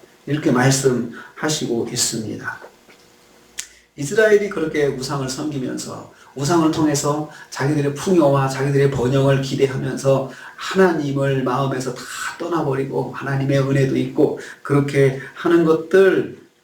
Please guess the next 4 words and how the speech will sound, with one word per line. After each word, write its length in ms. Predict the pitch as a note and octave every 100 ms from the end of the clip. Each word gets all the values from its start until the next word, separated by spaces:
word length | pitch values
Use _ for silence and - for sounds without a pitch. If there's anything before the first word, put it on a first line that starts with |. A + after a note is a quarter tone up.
| _ _ _ _ _
그것 300 | - B2 B2
때문에 760 | C#3 C3+ B2+ A#2+ A2+ G#2+ G#2 G2+
심판도 560 | - - F3 D3+ C#3+ B2+
받고 600 | - - - B2+ -